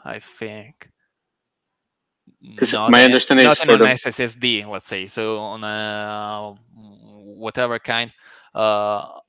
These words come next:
Speaker 1: n-, n-, really normal control plane reach this kind of, of, um, performances, because again, uh, it's lighter for what we, we saw so far.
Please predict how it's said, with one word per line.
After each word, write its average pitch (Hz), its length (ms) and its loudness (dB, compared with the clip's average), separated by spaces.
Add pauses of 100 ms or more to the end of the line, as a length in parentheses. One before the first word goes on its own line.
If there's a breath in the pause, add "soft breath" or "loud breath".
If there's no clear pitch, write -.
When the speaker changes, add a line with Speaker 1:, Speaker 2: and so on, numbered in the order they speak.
(400)
Speaker 1:
n-, 139 220 -20
n-, 131 300 -20
really 143 440 0
normal 135 360 -2
control 120 260 -12
plane 120 440 -2
reach 120 400 -6
this 113 160 -10
kind 107 280 -8
of, 104 120 -8
of, 104 500 -10
um, 101 760 -20
performances, 113 560 -8 (240 loud breath)
because 147 320 0
again, 156 400 2 (380)
uh, 139 320 0 (100)
it's - 360 -8 (220)
lighter 175 680 -2 (400)
for 120 180 -8
what 120 260 -4
we, 113 380 -10
we 104 180 -18
saw 151 180 -14
so 143 120 -16
far. 117 280 -8